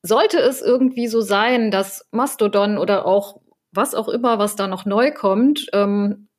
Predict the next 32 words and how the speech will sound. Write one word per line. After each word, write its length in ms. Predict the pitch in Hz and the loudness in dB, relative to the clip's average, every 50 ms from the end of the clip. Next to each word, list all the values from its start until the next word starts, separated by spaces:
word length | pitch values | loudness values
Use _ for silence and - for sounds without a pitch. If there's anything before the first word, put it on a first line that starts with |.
| _ _ | _ _
sich 360 | - - 208 220 214 - - - | -4 -2 -2 -2 -2 -6 -12 -4
hocharbeitet 840 | 175 214 254 269 - 262 247 220 240 233 233 233 233 254 226 214 - | -2 0 0 0 0 -2 0 2 2 2 2 2 2 0 0 0 -2
und, 380 | - 208 208 202 208 202 - | -2 0 0 0 -2 -2 -2
ähm, 300 | - 196 190 196 196 190 | -2 -2 -2 -2 -4 -4
ja, 180 | 185 220 214 - | -2 0 0 0
irgendwann 380 | - 196 226 226 - 214 214 | 0 0 -2 -2 -2 -4 -2
sind 220 | 202 202 202 202 208 | -2 -2 -4 -2 -2
wirklich 320 | 220 220 233 220 214 - | -4 -2 -2 -6 -8 -8
die 180 | - 190 190 - | -8 -8 -8 -6
Massen 440 | 180 175 185 233 254 - 302 247 220 | -4 -2 -2 -2 -2 0 0 0 2
da 280 | 208 208 226 240 240 | 2 2 2 2 2
und 140 | 233 220 214 | 2 2 0
man 180 | 214 208 202 214 | 0 0 0 0
hat 180 | 208 208 - | -2 0 0
wahnsinnig 440 | 185 185 208 226 214 208 208 202 - | 0 0 2 0 0 -2 -4 -4 -4
viel 100 | - 185 | -6 -4
Reichweite 600 | - 165 180 294 330 - 247 240 247 240 262 240 | 0 0 0 0 0 0 0 0 0 0 0 -2
als 200 | - 226 - - | -2 -4 -6 -4
Behörde, 560 | - 226 202 233 233 233 240 233 233 233 240 - - - - - - - - _ _ - | -6 -4 0 0 2 2 2 2 2 0 0 -2 -10 -18 -20 -20 -20 -20 -20 _ _ 0
dann, 340 | 196 190 202 208 214 208 | 0 2 2 2 2 0
äh, 160 | - 185 190 185 | 2 0 0 0
klar, 260 | - 240 302 359 269 | 0 0 2 2 2
dann 200 | 185 185 175 170 | 2 0 -2 -2
würde 100 | 190 190 | -2 -2
ich 140 | 208 - - | -4 -4 -6
Behörden 340 | 190 196 208 208 208 220 214 | -2 0 0 0 0 0 -2
auch 160 | - 214 - | -4 -6 -4
empfehlen, 540 | - 208 208 - - 220 214 208 214 220 208 | -4 -6 -6 -4 -2 0 2 2 2 2 0
genau 260 | 202 196 208 233 240 | -2 0 2 2 2
dahin 400 | - 214 220 247 254 277 277 359 | 2 2 2 2 2 0 0 -2
zu 160 | - - 202 | -4 -6 -4
gehen. 340 | 165 - 175 175 175 185 180 | -2 -2 -2 -2 -2 -4 -8